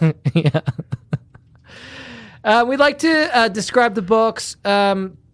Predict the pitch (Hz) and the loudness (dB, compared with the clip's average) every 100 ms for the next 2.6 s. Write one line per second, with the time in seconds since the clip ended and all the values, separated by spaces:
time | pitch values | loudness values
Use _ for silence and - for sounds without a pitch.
0 | _ 170 175 175 170 170 - - 180 233 | _ -4 0 0 0 -4 -8 -8 -4 -4
1 | 214 226 220 180 180 185 185 175 156 156 | -4 -6 -4 -2 -2 0 0 0 0 -2
2 | - 151 - 254 226 - | -2 -4 2 2 0 -4